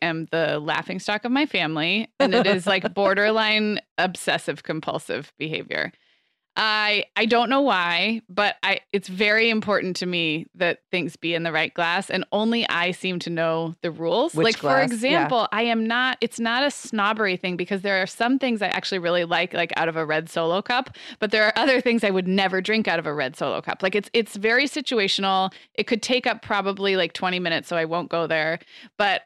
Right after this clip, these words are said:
Speaker 1: I have been known, especially when we're up at my parents', to ask to be re-, re-glassed, recontained in a different glass. Um, uh, so I, I can't even explain what the things are, but they have to be in the right glass, and it's very embarrassing. That's all I'll say. <laughs>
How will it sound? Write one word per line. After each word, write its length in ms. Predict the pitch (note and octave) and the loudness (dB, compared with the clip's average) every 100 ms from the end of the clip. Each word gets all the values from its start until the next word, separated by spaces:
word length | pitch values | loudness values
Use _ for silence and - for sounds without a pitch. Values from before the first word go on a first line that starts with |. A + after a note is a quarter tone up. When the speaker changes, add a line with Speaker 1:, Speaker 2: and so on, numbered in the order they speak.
| - | -2
Speaker 1:
I 220 | G3+ G3+ | 0 0
have 320 | G3+ A3+ A3+ | 0 0 0
been 180 | A#3 A3+ | 2 2
known, 420 | G3 G3 G3 G3+ | 2 2 2 -2
especially 380 | G3 G3+ F#3+ G#3+ | -2 -2 -2 -2
when 140 | G#3 | -2
we're 80 | G3 | -2
up 160 | - F#3 | -2 -2
at 80 | G3+ | -2
my 120 | G#3+ | -4
parents', 520 | G#3 F3+ E3+ E3+ - | -2 0 0 -2 -6
to 200 | - F#3 - | -6 -2 -2
ask 360 | D3+ E3+ - - | -2 -2 -6 -10
to 100 | F#3+ | -10
be 460 | F3 E3+ E3 E3 - E3 | -4 -2 -2 -4 -8 -2
re-, 500 | F#3 F3 F3 F#3 G3+ _ _ | 0 2 0 -2 -6 _ _
re-glassed, 1000 | F3 G3 F#3+ - F#3+ F#3+ E3 E3 A3 - - | -4 -2 -2 -8 -6 0 0 0 -2 -10 -2
recontained 840 | G#3 G#3+ A3 G3+ G3+ E3+ F3 G#3+ | -2 0 0 0 0 0 0 0
in 140 | - | 0
a 80 | F3+ | -2
different 360 | F3 E3+ G3 F#3+ | -2 -4 -2 -4
glass. 260 | E3 D#3+ - - - - _ | -2 -2 -4 -12 -16 -18 _
Um, 520 | G#3 G3 F#3 E3+ D#3 - _ _ - | -2 2 2 0 -4 -8 _ _ -8
uh, 120 | G3+ | -8
so 160 | - C#4 | -2 0
I, 180 | A#3 C4 | 2 2
I 80 | C4+ | 0
can't 260 | C4+ D#4 D#4+ | 0 2 2
even 160 | D#4+ | 2
explain 440 | C#4+ - - A#3+ G#3+ | 0 0 -2 0 0
what 260 | G3 G3 - | 0 0 -2
the 80 | G3 | -6
things 320 | F#3+ G3+ G3 F3 | -4 -2 -2 0
are, 280 | E3+ F3 | 0 2
but 180 | F3+ F3+ | 0 -2
they 100 | F#3+ | -2
have 260 | F3 F3+ E3+ | -2 -4 -4
to 100 | F3 | -8
be 120 | E3 | -6
in 100 | D#3+ | -4
the 80 | D3+ | -2
right 200 | C#3 C3+ | -2 -4
glass, 340 | - C3+ - - | -2 -2 -4 -6
and 80 | D3 | -8
it's 100 | D3 | -4
very 220 | D3+ C#3 | -4 -4
embarrassing. 540 | C#3 F2 - - C3+ | -4 -6 -8 -8 -8
That's 180 | D#3+ F3 | -6 -4
all 120 | D3 C#3 | -4 -4
I'll 40 | |
say. 280 | - - | -6 -8
<laughs> 60 | - | -4